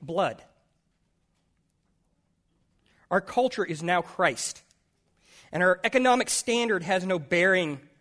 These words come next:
on entrance into heaven. Our snobbery, bigotry, and chauvinism is condemned in this one verse.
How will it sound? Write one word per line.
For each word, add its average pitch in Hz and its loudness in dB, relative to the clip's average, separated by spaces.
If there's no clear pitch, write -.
on 180 6
entrance 190 -4
into 147 -8
heaven. 135 -4
Our 170 0
snobbery, 185 2
bigotry, 175 -2
and 151 -8
chauvinism 143 -4
is 151 -8
condemned 160 0
in 151 -10
this 147 -10
one 165 -2
verse. 151 -6